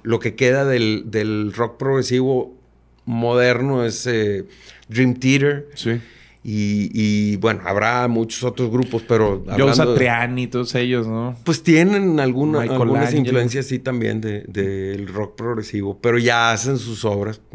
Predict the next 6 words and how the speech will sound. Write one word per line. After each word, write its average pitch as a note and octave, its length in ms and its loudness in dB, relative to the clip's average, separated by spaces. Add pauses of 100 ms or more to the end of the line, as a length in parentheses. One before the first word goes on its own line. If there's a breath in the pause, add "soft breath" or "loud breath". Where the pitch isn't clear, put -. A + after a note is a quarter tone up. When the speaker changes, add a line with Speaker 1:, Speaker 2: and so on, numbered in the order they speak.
(160)
Speaker 1:
otra G#2+ 320 -10
vez, - 360 -14
Speaker 2:
Sí. - 80 -10
Speaker 1:
más G2 240 -10
cortitas. A2 720 -6 (800 soft breath)
Entonces, A2 720 -4